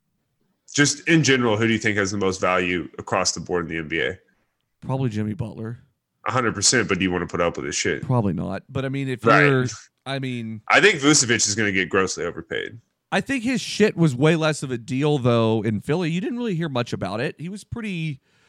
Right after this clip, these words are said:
Speaker 2: like, I think if you're there doing the right things to try to win, and you're, like, obviously everything's committed to winning, and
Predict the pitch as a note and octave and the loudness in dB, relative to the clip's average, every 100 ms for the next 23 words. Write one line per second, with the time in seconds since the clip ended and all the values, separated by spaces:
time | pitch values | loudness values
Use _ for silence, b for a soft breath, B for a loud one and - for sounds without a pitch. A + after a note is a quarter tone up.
0 | _ - F3 A3+ A3+ C#4 C4+ G3+ A#3+ F#3 | _ -6 -2 -2 -4 -6 -6 -2 2 6
1 | G#3 D3 F#3+ G3+ F3+ F3+ F3 - E3+ D3+ | 6 8 8 8 6 2 0 -2 -4 -6
2 | C#3 - D#3+ A#2 A2 B2+ F3 D3+ B2+ B2 | -10 -6 -4 -4 0 0 2 2 2 0
3 | - C3+ B2+ A#2+ C#3+ D3 C#3+ C3+ C3+ C3+ | -2 -2 -2 0 -2 -2 -8 -8 -6 -6
4 | B2+ - B2 C3 G#2+ G2+ A#2+ C#3+ E3+ A2+ | -6 -4 0 0 0 -6 -6 -6 -8 -10
5 | G2 G2+ | -12 -12